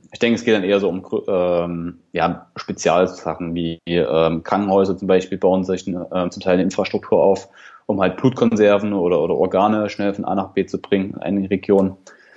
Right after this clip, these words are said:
Sowas in der Richtung könnte ich mir vorstellen. Oder, ähm, wenn halt kleine Inseln irgendwie bedient werden müssen, das kann ich mir vorstellen. Aber sonst st-, stelle ich mir das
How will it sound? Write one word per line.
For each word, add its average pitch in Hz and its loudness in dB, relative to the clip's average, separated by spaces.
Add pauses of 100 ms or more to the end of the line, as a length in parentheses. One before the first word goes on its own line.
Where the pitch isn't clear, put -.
(200)
Sowas 101 2
in 101 2
der 90 4
Richtung 87 -4
könnte 85 -4
ich - -12
mir 85 -8
vorstellen. 78 -6
Oder, 82 2
ähm, 82 -8
wenn 82 0
halt 85 -2
kleine 90 2
Inseln 107 2
irgendwie 92 -4
bedient 92 -4
werden 90 2
müssen, 87 -8 (340)
das - -4 (500)
kann 85 -4
ich 82 -6
mir 80 -8
vorstellen. 80 -6
Aber 87 4
sonst 92 0
st-, - -16
stelle - -2
ich 90 -2
mir 92 -2
das 87 -4